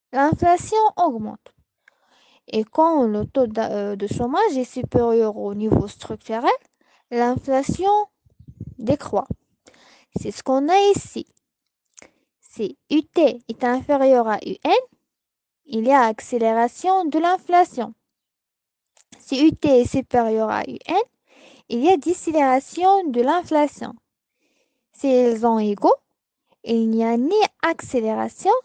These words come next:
ni décélération de l'inflation. Une autre façon de considérer le taux de chômage structurel, c'est le taux de chômage nécessaire pour maintenir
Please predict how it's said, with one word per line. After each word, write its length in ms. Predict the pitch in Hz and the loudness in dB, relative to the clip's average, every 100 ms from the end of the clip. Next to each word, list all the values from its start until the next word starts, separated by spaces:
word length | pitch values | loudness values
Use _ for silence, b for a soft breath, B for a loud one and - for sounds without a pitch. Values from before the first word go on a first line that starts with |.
| _ - | _ -10
ni 360 | 330 415 320 | 0 0 2
décélération 880 | 330 339 320 320 320 320 381 403 381 | 0 0 0 2 2 0 2 2 2
de 120 | 269 | -2
l'inflation. 760 | 294 330 330 311 302 - 240 220 _ _ _ _ b b b b _ | 0 0 -2 0 -2 -2 -12 -14 _ _ _ _ b b b b _
Une 220 | 269 294 | -2 2
autre 280 | 320 - - | 2 0 -4
façon 600 | - 285 - - 311 269 | 2 2 2 0 2 4
de 300 | 233 208 208 - - | 0 -2 -4 -6 2
considérer 800 | 370 392 - 330 285 285 269 254 | 2 2 0 0 2 2 4 2
le 200 | 233 233 | 2 -2
taux 260 | _ 285 | _ -2
de 140 | 220 220 | 0 -4
chômage 460 | - 262 240 226 | 0 -2 -2 -6
structurel, 580 | - - 233 226 233 359 480 | -8 -14 -8 -4 2 2 0
c'est 200 | _ - | _ -6
le 120 | 262 277 | -2 -2
taux 180 | - | -2
de 160 | 294 247 | -2 -2
chômage 720 | - 233 226 254 370 415 - _ b b b b | -2 -4 -2 2 2 0 -6 _ b b b b
nécessaire 760 | 302 359 339 302 - 359 403 - | -4 -2 -2 -4 2 4 4 2
pour 260 | - 269 | -2 -2
maintenir 640 | 262 320 339 - 294 311 | 0 -2 -2 -6 -4 2